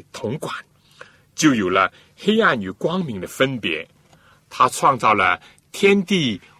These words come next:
万物和人类，使万物世世代代的不断的延续下去。所以中国自古呢，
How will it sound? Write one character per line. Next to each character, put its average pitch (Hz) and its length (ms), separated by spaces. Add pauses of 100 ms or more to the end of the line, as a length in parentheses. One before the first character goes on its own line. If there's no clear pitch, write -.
(120)
万 170 300
物 120 360 (280)
和 107 200
人 95 300
类， 165 260 (800)
使 - 240
万 190 300
物 131 240
世 - 300
世 143 180
代 127 220
代 101 160
的 87 200 (800)
不 - 120
断 185 220
的 104 280 (760)
延 98 300
续 170 180
下 - 240
去。 - 280 (2250)
所 104 220
以 95 260
中 202 240
国 170 140
自 - 240
古 87 200
呢， 90 160